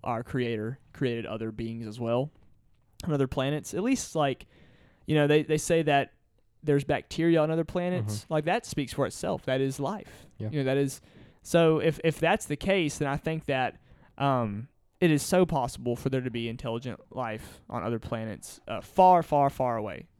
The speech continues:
Speaker 1: I mean, billions of light years away. It's, I think I could totally see that happening. As far as the U F Os, um, I'm a believer that U F Os are kinda B S.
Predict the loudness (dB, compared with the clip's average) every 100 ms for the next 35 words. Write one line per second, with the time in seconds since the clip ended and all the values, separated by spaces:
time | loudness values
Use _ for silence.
0 | _ -12 -8 -8 -10 -18 _ _ _ _
1 | _ _ -2 2 2 0 -4 -4 -4 -4
2 | -4 -4 -6 -10 _ _ _ _ _ -6
3 | -4 -4 -8 _ -8 -4 -4 -4 -4 -4
4 | -6 -2 0 0 -2 -4 -4 -6 -8 -12
5 | -14 -16 _ _ _ _ _ -8 -4 4
6 | 8 8 6 2 2 2 2 0 2 0
7 | -6 -16 _ _ _ -20 -16 -16 _ -2
8 | 0 0 -2 -8 _ -20 -20 -20 _ _
9 | -2 2 2 4 4 4 2 2 0 2
10 | 2 2 0 -2 -6 -6 -6 -6 -6 -10